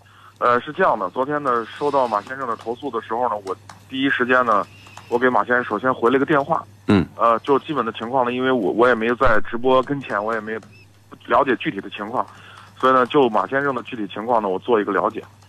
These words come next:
Speaker 1: 了解之后呢，我第一时间赶到公司，因为咱们的四零零系统呢是有录音功能的。
Speaker 2: 哦。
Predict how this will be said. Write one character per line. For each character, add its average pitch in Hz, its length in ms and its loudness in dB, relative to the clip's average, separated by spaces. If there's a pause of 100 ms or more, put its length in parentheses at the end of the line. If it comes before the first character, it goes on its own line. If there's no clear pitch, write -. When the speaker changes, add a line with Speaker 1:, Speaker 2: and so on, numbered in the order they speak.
(400)
Speaker 1:
了 156 100 2
解 147 120 -2
之 131 100 -8
后 143 160 -8
呢， 117 80 -6
我 104 100 -10
第 131 140 -14
一 139 60 -10
时 117 100 -14
间 123 140 -2
赶 104 160 -2
到 117 100 0
公 135 260 -8
司， 139 200 2
因 143 100 -6
为 139 100 -2
咱 113 160 0
们 139 80 -4
的 131 120 0 (280)
四 151 60 0
零 135 140 0
零 127 80 -6 (120)
系 - 80 -4
统 117 220 -8
呢 104 80 -6
是 - 100 -2
有 117 80 6
录 131 200 4
音 151 120 0
功 107 180 2 (180)
能 - 100 -8
的。 - 200 -2
Speaker 2:
哦。 95 360 4